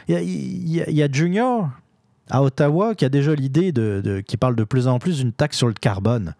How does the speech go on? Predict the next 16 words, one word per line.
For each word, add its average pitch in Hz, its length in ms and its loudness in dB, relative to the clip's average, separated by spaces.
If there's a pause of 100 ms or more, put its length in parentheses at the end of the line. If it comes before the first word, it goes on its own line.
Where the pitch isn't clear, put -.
(260)
Hey, 104 360 -4 (1900)
on 80 80 -8
va 80 120 -4
se 85 60 -4
garder 98 400 0
une 95 120 -4
petite 92 220 -8
gêne, 190 260 0
là. 143 140 0
On, 92 300 -2 (420)
laissez-nous 107 460 0
un 117 80 0
peu 127 100 -2
respirer 135 540 -2
quand 120 200 -2
même. 104 380 -4